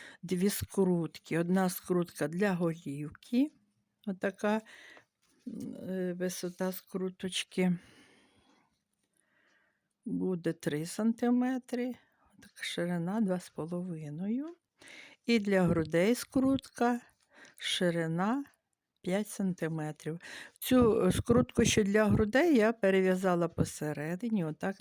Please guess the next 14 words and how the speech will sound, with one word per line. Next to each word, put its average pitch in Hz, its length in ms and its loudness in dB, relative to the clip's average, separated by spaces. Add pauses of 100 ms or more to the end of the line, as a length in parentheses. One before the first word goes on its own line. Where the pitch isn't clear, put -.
закріпила 170 1000 -6
її. 180 440 -10 (680)
Потрібно 220 920 2 (440)
нам 190 260 0
і-, 180 220 -2
іще, 226 800 -2 (2250)
нам 202 280 -6
іще 185 300 -10
потрібно 196 680 -8
з 202 80 -12
вами 196 420 -8
намисто. 190 1160 -2 (640)
Ось 190 220 -4
такі 180 520 -4